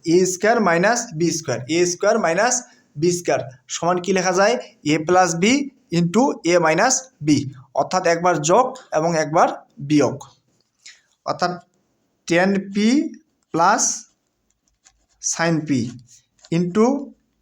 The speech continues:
ট্যান পি মাইনাস sin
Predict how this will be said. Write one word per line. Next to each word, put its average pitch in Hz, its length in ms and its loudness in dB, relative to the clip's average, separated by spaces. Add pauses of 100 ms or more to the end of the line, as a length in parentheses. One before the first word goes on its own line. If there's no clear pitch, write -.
(500)
ট্যান 185 320 2
পি 233 160 0
মাইনাস 214 560 0 (920)
sin 185 520 -2